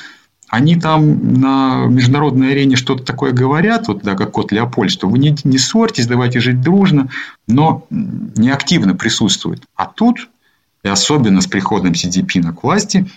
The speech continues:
Китай начинает на глобальной арене выступать как вот такой равноправный игрок и даже пытается поменять правила игры.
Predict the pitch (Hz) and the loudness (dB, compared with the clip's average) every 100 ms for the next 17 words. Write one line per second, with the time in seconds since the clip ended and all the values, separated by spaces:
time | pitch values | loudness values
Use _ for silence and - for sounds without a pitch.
0 | _ _ - - 135 123 95 98 113 98 | _ _ -10 -4 0 2 2 2 2 0
1 | 95 85 92 95 95 87 87 85 151 139 | -2 -2 -2 0 2 2 2 2 2 2
2 | 87 - - - 120 123 92 - 87 - | 0 -4 -6 -4 -4 -2 -6 -6 -10 -10
3 | - 92 82 87 98 104 117 92 87 82 | -10 -4 -2 -2 0 0 0 0 2 2
4 | 80 - 156 190 101 95 110 117 - 98 | 0 0 0 0 0 0 0 -2 -6 -6
5 | 98 98 - 87 85 90 90 92 90 92 | -4 -4 -2 2 2 2 -2 -4 0 0
6 | 92 95 90 82 | 0 0 0 -2